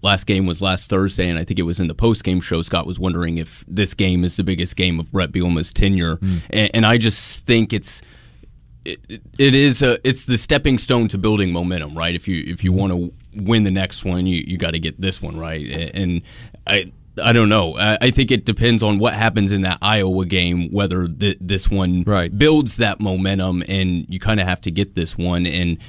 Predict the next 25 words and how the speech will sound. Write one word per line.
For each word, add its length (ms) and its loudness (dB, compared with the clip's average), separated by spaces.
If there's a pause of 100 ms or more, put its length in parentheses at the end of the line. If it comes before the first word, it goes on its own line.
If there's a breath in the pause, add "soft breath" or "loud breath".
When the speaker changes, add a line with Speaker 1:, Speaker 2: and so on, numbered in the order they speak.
(100)
Speaker 1:
if 100 -2
there's 240 0
anything, 560 2
Illinois 460 2
has 100 -2
got 280 -2
the, 280 0
the 100 -2
motivation 720 2
and, 200 0
and 240 2
the 140 0
Speaker 2:
Mm-hmm. 80 -2
Speaker 1:
upswing, 440 0
right, 180 0
because 220 -4
they're 100 -2
coming 220 0
off 200 -2
of 100 -2
a, 220 0
a 100 -4
dominant 440 0
win, 280 0
whereas 320 0